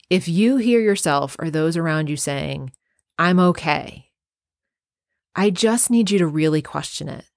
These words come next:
Really? Are you okay? Is everything okay? Because it's okay to have healthy kids and a house and a roof over your head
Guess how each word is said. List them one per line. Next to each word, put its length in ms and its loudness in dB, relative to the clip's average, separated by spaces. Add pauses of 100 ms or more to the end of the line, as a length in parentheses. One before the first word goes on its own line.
(300)
Really? 540 2 (720)
Are 160 0
you 140 4
okay? 640 -2 (580)
Is 220 0
everything 460 0
okay? 520 -4 (760)
Because 240 4
it's 120 4
okay 560 2
to 120 -2
have 400 -2
healthy 400 0
kids 400 0
and 100 -2
a 40 -2
house 380 -2
and 80 -4
a 60 -4
roof 240 0
over 180 -2
your 140 -2
head 460 -2